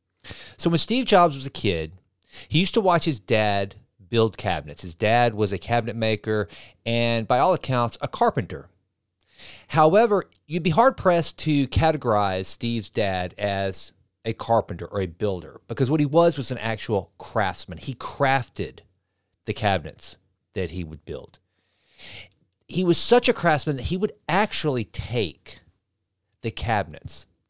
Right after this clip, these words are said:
and he would finish the backs of the cabinets that would be nailed to the wall that no one would ever see.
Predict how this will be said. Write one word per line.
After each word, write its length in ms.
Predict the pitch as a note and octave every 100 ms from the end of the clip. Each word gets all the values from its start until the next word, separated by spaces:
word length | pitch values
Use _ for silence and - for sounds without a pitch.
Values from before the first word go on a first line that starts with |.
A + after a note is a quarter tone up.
| - -
and 140 | - B2+
he 80 | D3+
would 180 | C#3
finish 560 | - - F3 G3 A3 -
the 100 | C#3
backs 460 | G#2+ - B2 B2+ -
of 120 | F#2+
the 40 |
cabinets 560 | - - E2+ D2 D#2+ -
that 80 | D3+
would 140 | D3
be 100 | E3+
nailed 300 | D#3 D#3 G3
to 80 | G3
the 80 | F#3+
wall 260 | C#3 B2+
that 140 | A#2+ A2+
no 120 | A#2
one 140 | C3
would 140 | D3 C3
ever 180 | A#2+
see. 480 | C3 - G2+ C#2+ D2+